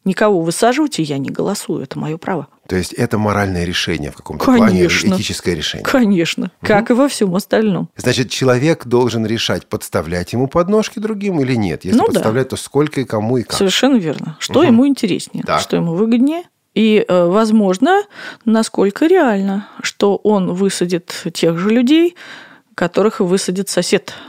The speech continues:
Speaker 2: А договариваться во время игры они могут? Есть
Speaker 1: Могут.
Speaker 2: какие-то минуты для переговоров
Speaker 1: Могут,
Speaker 2: или
Speaker 1: имеют полное право.
Speaker 2: То есть они могут дружить против кого-то?
Speaker 1: Ну, это же бои без правил.
Speaker 2: Так, значит, идут конкурсы. А сколько вы сказали? Три конкурса?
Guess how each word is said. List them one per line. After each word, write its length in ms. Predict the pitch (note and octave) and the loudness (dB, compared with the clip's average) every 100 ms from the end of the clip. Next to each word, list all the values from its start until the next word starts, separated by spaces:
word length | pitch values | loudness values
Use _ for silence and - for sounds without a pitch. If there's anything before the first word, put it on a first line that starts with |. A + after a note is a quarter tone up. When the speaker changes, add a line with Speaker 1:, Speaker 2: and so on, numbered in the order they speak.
| - | -14
Speaker 2:
А 100 | D2+ | -10
договариваться 1040 | E2 G#2 G2 A2 A#2+ B2+ A#2 F#2+ F2 - F#2+ | -6 -4 -2 0 2 2 2 0 -2 -4 -2
во 80 | F#2 | -2
время 340 | G2 G2 G2+ | 0 0 0
игры 360 | F#2+ G#2+ A2 F#2 | 0 0 0 0
они 220 | E2+ F#2 | -2 -2
могут? 440 | G2 D3+ G#3+ A2+ - | 0 2 2 0 0
Есть 160 | C#3+ | 0
Speaker 1:
Могут. 100 | G3 E3+ | 2 0
Speaker 2:
какие-то 200 | - E2+ | -4 -4
минуты 300 | F#2+ A2 G#2+ | -2 -2 -2
для 140 | E2+ | -6
переговоров 600 | - F2+ E2+ F2 D2+ E2+ G#3+ | -6 -6 -2 -2 -2 2 4
Speaker 1:
Могут, 340 | D4 D4+ - | 4 2 2
Speaker 2:
или 60 | A#3+ | 4
Speaker 1:
имеют 260 | B3 A#3 | 4 2
полное 340 | - A3+ A3+ G#3+ | 0 2 2 0
право. 300 | G3+ F3 D3 | 0 -2 -2
Speaker 2:
То 80 | B2+ | -2
есть 140 | A2+ | -2
они 140 | A2+ D3 | 2 2
могут 240 | C3 A#2+ | 2 0
дружить 320 | G#2+ G#2 C3 | -2 -2 -2
против 240 | G#2 G2+ - | -2 -4 -2
кого-то? 260 | E2+ C2 | -4 0
Speaker 1:
Ну, 220 | A#3 C4 | 2 4
это 180 | D4 - | 2 2
же 140 | A#3+ B3+ | 2 2
бои 240 | C#4 C4 | 2 2
без 180 | A3 A3 | 0 -2
правил. 360 | - G3 D#3 F3+ _ | 0 0 -2 -8 _
Speaker 2:
Так, 320 | - A#2+ F#2 D2 | -4 -2 -2 -6
значит, 320 | G#2 G#2 G#2 | -8 -6 -4
идут 260 | A2+ F#3+ | -2 -2
конкурсы. 800 | - C#3+ A#2 - G#2+ - F3+ F#3+ C3+ G#2 | -2 0 0 0 -6 -4 -2 -2 -6 -8
А 120 | F2 | -10
сколько 280 | - F3 E3 | -6 -6 -4
вы 80 | D3+ | -6
сказали? 340 | - C3+ A2+ | -4 -2 -4
Три 140 | - E3 | -4 -6
конкурса? 540 | B2 F#2+ C#2 - - | -4 -6 -8 -12 -16